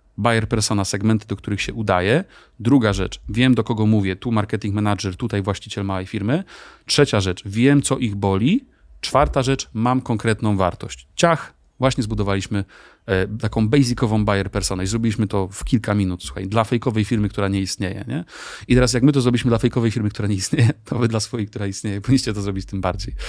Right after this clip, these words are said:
Em, i teraz uwaga. Mając już tyle informacji, powinienem z tego zrobić dwie rzeczy. Pierwsze to strategia marki, a drugie to, zaraz przejdziemy. I teraz strategia marki to jest bardzo duże pojęcie, którego nie chcę w tym odcinku rozwijać, ale chcę o tym powiedzieć,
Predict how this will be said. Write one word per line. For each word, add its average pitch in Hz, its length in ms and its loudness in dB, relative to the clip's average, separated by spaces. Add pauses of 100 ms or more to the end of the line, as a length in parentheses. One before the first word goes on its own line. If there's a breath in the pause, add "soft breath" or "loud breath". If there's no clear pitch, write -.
(380 loud breath)
Em, 92 680 2 (800 soft breath)
i 131 80 4
teraz 139 160 4
uwaga. 101 380 0 (640 soft breath)
Mając 214 340 6
już 175 200 2
tyle 170 240 2
informacji, 120 640 2 (240)
powinienem 143 340 6
z - 60 -4
tego 131 180 2
zrobić 110 300 0
dwie 98 200 -2
rzeczy. 85 280 -10 (360)
Pierwsze 175 360 4
to - 100 -4
strategia 104 460 -2
marki, 98 500 0 (420 soft breath)
a - 100 -2
drugie 131 320 4
to, 104 300 0 (380)
zaraz 101 200 -2
przejdziemy. 92 300 -6 (460 loud breath)
I - 20 -20
teraz 131 320 2
strategia 208 380 0
marki 180 300 4
to 151 80 0
jest 127 80 2
bardzo 135 240 2
duże 120 200 2
pojęcie, 127 300 2
którego 113 300 0
nie 117 120 4
chcę 127 160 -2
w 113 40 0
tym 110 140 0
odcinku 110 320 0
rozwijać, 95 500 2 (300 loud breath)
ale 104 140 0
chcę - 200 0
o - 80 -4
tym 123 140 -4
powiedzieć, 104 540 0